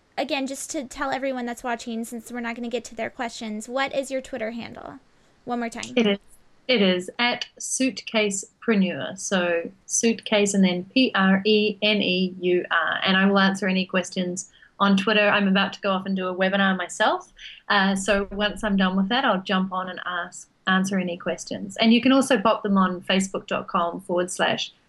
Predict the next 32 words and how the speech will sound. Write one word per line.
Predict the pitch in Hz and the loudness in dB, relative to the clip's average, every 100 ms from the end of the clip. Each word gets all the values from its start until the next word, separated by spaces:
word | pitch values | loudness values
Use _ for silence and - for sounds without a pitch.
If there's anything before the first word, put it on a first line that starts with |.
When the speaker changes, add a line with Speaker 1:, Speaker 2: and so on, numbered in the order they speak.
| _ | _
Speaker 2:
suitcase | - 359 349 247 208 | -4 -2 2 2 4
entrepreneur | 196 190 185 175 - | 2 0 -2 -2 -2
if | - 185 | -4 -4
you | |
want. | 185 - - | -2 -2 -2
I'm | 190 175 | -4 -4
happy | 180 185 | -4 -2
to | 185 170 | -2 -2
answer | - - | -6 -6
any | 180 180 | -8 -8
questions | - - - - | -8 -8 -8 -4
there. | 247 285 - _ _ _ 302 | -2 -2 -6 _ _ _ -20
Speaker 1:
Awesome. | 269 - 277 262 | -18 -12 -12 -10
Natalie, | 311 349 403 392 | -6 -6 -4 -6
thank | 453 480 | -8 -8
you | 523 | -8
so, | - - 339 370 370 | -10 -4 -2 0 -4
so | 370 - 359 415 | -10 -8 -4 -2
much | 381 285 - | -2 -6 -8
for | |
being | 277 269 | -10 -8
on | 247 | -8
the | 247 | -8
show. | - 247 | -8 -6
You're | 240 247 | -6 -6
a | 247 | -8
fantastic | 285 262 - 330 359 370 302 | -8 -10 -4 -4 -4 -8 -4
role | 262 262 | -2 -2
model | 247 233 240 | -2 -4 -4
for | - 254 | -8 -8
young | 240 226 | -6 -6
women. | 226 220 220 226 | -6 -6 -8 -10